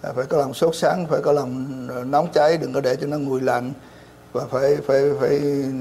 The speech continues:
ờ, chú trọng vào trong sự hầu việc Chúa. Ngay, ngay, ngay cả chỗ đó chúng ta thấy rằng nếu mà có gì thực tế hơn là, là bảo chúng ta rằng phải coi chừng đời sống của mình,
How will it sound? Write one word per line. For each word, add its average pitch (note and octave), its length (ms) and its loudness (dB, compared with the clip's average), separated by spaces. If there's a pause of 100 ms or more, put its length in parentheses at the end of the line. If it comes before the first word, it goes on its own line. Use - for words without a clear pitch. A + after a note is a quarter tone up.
ờ, B2+ 280 -2 (640)
chú D#3+ 120 0
trọng C#3+ 280 2
vào C3 100 -6
trong C#3 300 -4
sự C3 100 -6
hầu C3+ 80 -2
việc C3 180 -6
Chúa. D#3+ 260 4 (680)
Ngay, E3 360 2 (180)
ngay, D3+ 220 2
ngay D#3+ 340 4
cả C#3 120 4
chỗ C#3+ 140 4
đó D#3+ 180 6
chúng D#3+ 120 0
ta D3+ 100 4
thấy D#3 200 4
rằng C#3+ 140 2
nếu C#3+ 160 4
mà C#3+ 180 2
có D3 140 2
gì D3+ 140 2
thực A#2+ 200 -2
tế C#3+ 140 6
hơn D3+ 420 2
là, B2+ 120 -2
là B2+ 320 -2 (340)
bảo B2 160 2
chúng D#3+ 160 -4
ta C#3+ 140 4
rằng C3+ 160 -2
phải C3 160 -2
coi C#3+ 180 2
chừng C3+ 240 0
đời B2+ 100 -2
sống D3 220 0
của D#3 80 -4
mình, C3+ 240 -2